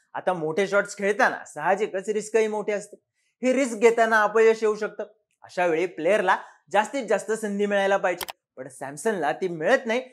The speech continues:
आणि रिस्क घेऊन खेळण्यात आलेलं अपयशच डोळ्यावर येतं. याच वर्षी फेब्रुवारी महिन्यात भारताचा कॅप्टन रोहित शर्मानं सॅमसनकडे असलेल्या शॉट्सचं कौतुक केलं होतं. तेव्हा रोहित असंही म्हणाला होता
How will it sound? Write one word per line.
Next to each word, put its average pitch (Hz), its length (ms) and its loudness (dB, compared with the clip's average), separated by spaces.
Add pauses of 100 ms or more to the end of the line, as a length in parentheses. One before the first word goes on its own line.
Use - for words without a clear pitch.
(140)
आणि 226 200 0
रिस्क 220 300 0
घेऊन 233 200 2
खेळण्यात 190 420 -4
आलेलं 190 340 0
अपयशच 175 680 2
डोळ्यावर 151 420 2
येतं. 180 220 0 (400)
याच 269 240 4
वर्षी 262 280 0
फेब्रुवारी 214 500 4
महिन्यात 139 380 -6 (100)
भारताचा 165 400 -4
कॅप्टन 175 420 0 (140)
रोहित 190 280 0
शर्मानं 202 380 2 (320)
सॅमसनकडे 247 640 0
असलेल्या 220 360 2
शॉट्सचं 202 580 2
कौतुक 180 400 -4
केलं 165 160 2
होतं. 156 160 -4 (300)
तेव्हा 127 180 -8
रोहित 165 220 -2
असंही 240 260 0
म्हणाला 240 320 6
होता 185 240 6